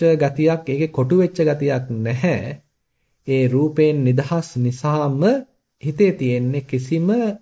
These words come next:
පටු සීමාවක් නැති ගතියක්. දැන් අපි සාමාන්‍යයෙන් රූපයක් බලනකොට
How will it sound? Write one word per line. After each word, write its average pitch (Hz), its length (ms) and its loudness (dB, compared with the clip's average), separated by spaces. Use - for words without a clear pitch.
පටු 160 240 0
සීමාවක් 147 720 -2
නැති 131 300 -2
ගතියක්. 110 480 -4
දැන් 117 100 -6
අපි 123 200 -4
සාමාන්‍යයෙන් 135 600 -2
රූපයක් 135 340 0
බලනකොට 127 580 0